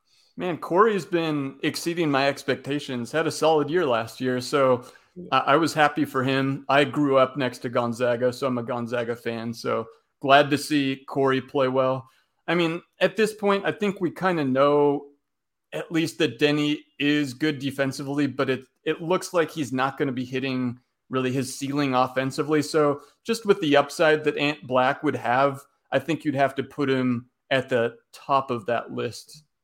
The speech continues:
Speaker 2: Mm-hmm.
Speaker 1: for now. Do you guys disagree with that?
Speaker 2: <sighs> It's tough. Uh, <laughs> I think right now, yeah, um,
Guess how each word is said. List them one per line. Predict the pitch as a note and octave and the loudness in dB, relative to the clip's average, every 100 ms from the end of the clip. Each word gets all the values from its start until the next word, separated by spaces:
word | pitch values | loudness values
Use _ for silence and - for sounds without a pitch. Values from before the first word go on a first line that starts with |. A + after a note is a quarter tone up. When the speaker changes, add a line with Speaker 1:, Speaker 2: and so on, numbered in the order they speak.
| _ | _
Speaker 2:
Mm-hmm. | G#2 G2+ | -10 -4
Speaker 1:
for | B2 | -4
now. | A#2+ A#2 A#2 A#2+ _ _ - | -2 -4 -6 -10 _ _ -6
Do | C3+ | 4
you | |
guys | C3+ B2 | 4 4
disagree | C3 B2 B2 C3+ | -4 -4 -2 -2
with | C#3+ | 0
that? | D#3 E3 - - _ _ _ _ - | 2 0 -4 -18 _ _ _ _ -12
Speaker 2:
<sighs> | - _ _ _ _ _ _ - | -12 _ _ _ _ _ _ -8
It's | - - - - B2+ - | -2 -2 -4 -6 -8 -4
tough. | G2 F#2 F2 F#2 | 0 2 0 -2
Uh, | F2+ F2+ G2 - - - | -2 0 0 -2 -4 6
<laughs> | F3+ F3+ - - - - - | 6 8 4 0 -14 -10 0
I | A2+ | 2
think | A#2+ C#3+ | 6 8
right | C#3 C3+ | 8 6
now, | C#3 D3+ | 6 6
yeah, | B2 B2+ A#2 G#2+ | 6 4 2 0
um, | A2 G#2+ G#2 G2+ | 2 2 0 -4